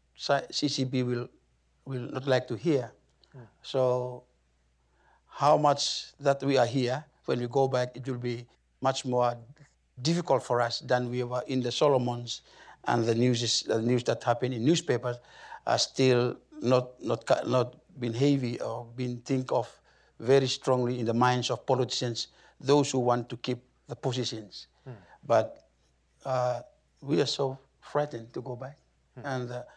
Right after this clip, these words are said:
Speaker 1: but we have no choice. We must go back to fight for the right for our people.
Speaker 2: Hmm. Have other countries in the region, have you noticed similar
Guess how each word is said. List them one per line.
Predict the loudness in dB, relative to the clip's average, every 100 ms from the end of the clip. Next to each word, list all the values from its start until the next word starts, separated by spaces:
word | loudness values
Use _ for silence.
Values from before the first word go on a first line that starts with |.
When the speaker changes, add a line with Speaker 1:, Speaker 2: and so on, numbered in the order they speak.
| _ _ -2
Speaker 1:
but | 2 2 -2 -16 _ _ _ _
we | -4
have | -2 0
no | 2
choice. | 4 4 0 -10 -16 _ _ _ _ _
We | -10 -6 -4
must | -2 -2
go | -2
back | -2 -2
to | -4
fight | -4 -6
for | -6 -10
the | -8
right | -8 -10 _ _ _ _
for | -8 -6
our | -6
people. | -8 -12 -16 _ _
Speaker 2:
Hmm. | -20 -20 _ _ _ _ _ _ _ _ _ _ -20 -20 _ _ _ _ _
Have | -2 -2
other | 0 0 -2
countries | -4 -6 -6 -6 -8 -8
in | -8
the | -8
region, | -6 -6 -8 -12 -12
have | -12 -10
you | -10
noticed | -8 -8 -8 -10 -12 -18 _ _ _ _
similar | -12 -6 -4 -2 0 0 -2 -6